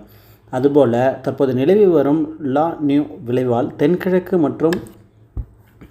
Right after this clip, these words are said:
ஆ, வடக்கு ஆஸ்திரேலியாவில் கனமழை கொண்டு வந்திருக்கிறதாகவும், இதனால கடலினுடைய வெப்பநிலை அதிகரிப்பதால் தீபகற்ப இந்தியாவில் அடுத்த ஐந்து அல்லது ஆறு வாரங்களுக்கு வெப்பம் இருக்குன்னு சொல்லி சொல்றாங்க.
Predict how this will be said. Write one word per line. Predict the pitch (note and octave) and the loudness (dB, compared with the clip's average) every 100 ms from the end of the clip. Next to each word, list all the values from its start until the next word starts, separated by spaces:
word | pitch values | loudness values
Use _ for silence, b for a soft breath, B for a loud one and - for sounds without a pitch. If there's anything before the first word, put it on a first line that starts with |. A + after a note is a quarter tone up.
| - | -4
ஆ, | C3 B2+ | -2 0
வடக்கு | A#2+ C3+ F3+ - - E3+ F3+ | 4 4 2 -2 -6 0 0
ஆஸ்திரேலியாவில் | C3+ D#3 - C3+ B2 E3 C#3 | 2 -2 0 0 0 -2 -2
கனமழை | C3 F3 G3 F3+ E3+ | 0 2 2 0 0
கொண்டு | C3 C#3 | 0 0
வந்திருக்கிறதாகவும், | B2+ A#2+ A2 G#2 G#2+ A2+ D3+ B B B B | -2 -4 -6 -6 -6 -6 -6 B B B B
இதனால | F3+ A#3+ A3+ D3 D#3+ - - | 0 4 4 4 2 -2 -2
கடலினுடைய | D3+ A3 A3+ G3 | 0 2 2 2
வெப்பநிலை | C#3+ C#3 E3 E3 D3 | 2 0 0 2 2
அதிகரிப்பதால் | - B2 D3+ C3 B2 A#2 C3+ C#3+ C3 | 0 -2 -2 -2 -4 -2 -2 -4 0
தீபகற்ப | F#3+ A3+ G3+ F#3 - | 2 2 2 0 0
இந்தியாவில் | E3+ C3+ C3 C3+ A#2 C3+ C#3+ | 0 2 2 2 2 0 -2
அடுத்த | - B2+ D#3 D#3+ D#3 - | -4 -4 -2 0 0 -2
ஐந்து | A#2+ D#3 G3 F#3 G3+ | -4 0 0 0 -2
அல்லது | C3 C3 C3+ | -2 -2 -2
ஆறு | D#2 C3 F3 F3 | -2 0 2 4
வாரங்களுக்கு | D3 B2+ B2 B2 D3+ | 2 0 -4 -4 -4
வெப்பம் | B2+ - C#3 | -4 -4 -6
இருக்குன்னு | B2 G#2 A2+ C3 | -6 -6 -6 -6
சொல்லி | C#3 A#2 A#2+ | -6 -8 -6
சொல்றாங்க. | A#2 A2 G#2+ A2+ | -6 -4 -4 -6